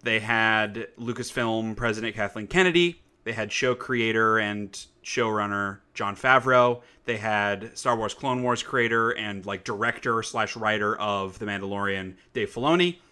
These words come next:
And then stars, Pedro Pascal, Gina Carano, and Carl Weathers, all at the panel to talk about the show. What we learned, some of this we already knew, but a kind of reiteration, takes place after Return of the Jedi.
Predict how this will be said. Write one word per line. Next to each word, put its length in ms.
And 120
then 260
stars, 600
Pedro 380
Pascal, 640
Gina 240
Carano, 440
and 80
Carl 280
Weathers, 420
all 240
at 60
the 60
panel 440
to 120
talk 220
about 180
the 60
show. 280
What 220
we 100
learned, 520
some 180
of 60
this 160
we 80
already 260
knew, 180
but 100
a 40
kind 160
of 80
reiteration, 600
takes 220
place 400
after 240
Return 240
of 60
the 80
Jedi. 380